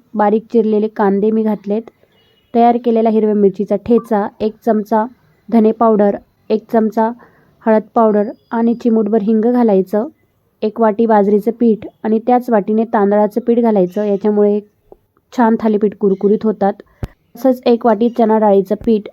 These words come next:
आणि दोन वाटी हे गव्हाचं पीठ आपण याच्यामध्ये टाकून घेणार आहोत. चवीनुसार वरून मस्तपैकी मीठ टाकून घ्यायचं आणि हाताच्या मदतीने हे कोरडंच एकजीव करून घ्यायचं, म्हणजे आपल्याला याच्यात पाणी किती घालायचं त्याचा अंदाज येतो. आणि आता इथे थोडं थोडं करून पाणी घालून घ्यायचं आहे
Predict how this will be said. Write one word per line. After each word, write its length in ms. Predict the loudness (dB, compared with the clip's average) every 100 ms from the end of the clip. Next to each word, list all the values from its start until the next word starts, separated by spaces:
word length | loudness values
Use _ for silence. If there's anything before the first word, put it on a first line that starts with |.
| _
आणि 160 | -4 -2
दोन 300 | 0 2 2
वाटी 260 | 0 0 -2
हे 160 | -2 -2 0
गव्हाचं 380 | 0 0 -2
पीठ 220 | -2 0 0
आपण 200 | 0 0
याच्यामध्ये 500 | 0 0 -2 -2 -4 -12 _ -6
टाकून 300 | -4 -2 -2
घेणार 220 | 0 -2 -2
आहोत. 240 | -2 -4 -6 _ _ _ 0
चवीनुसार 460 | 2 2 2 0
वरून 320 | 2 2 2 0
मस्तपैकी 680 | 0 -4 -6 -4 -4 -2
मीठ 280 | -2 -2 -4 -6
टाकून 280 | -4 -2 0
घ्यायचं 420 | 0 0 -2 -6 -6 _ _ _ _
आणि 120 | -4 -2
हाताच्या 560 | -2 0 -2 -2 -2
मदतीने 480 | 0 2 0 0 -2
हे 160 | 0 0
कोरडंच 500 | 2 2 4 2 0
एकजीव 380 | -2 0 0 0
करून 300 | 0 0 0
घ्यायचं, 360 | 0 -2 -2
म्हणजे 220 | -2 0
आपल्याला 380 | -2 -2 -2 0
याच्यात 260 | -2 -2 -6 -4
पाणी 220 | -2 0
किती 260 | -2 -2 0
घालायचं 380 | 2 2 0 -2
त्याचा 300 | -2 -2 0
अंदाज 340 | 0 2 0
येतो. 260 | 0 -2 -6 -8 -20 -20 -20 _ _
आणि 120 | -2 -2
आता 160 | 2
इथे 220 | 2 2 2
थोडं 220 | 2 2
थोडं 240 | 4 2
करून 320 | 2 2 2 2
पाणी 300 | 0 0 2
घालून 300 | 0 0 2
घ्यायचं 340 | 0 0 -2
आहे 300 | -2 0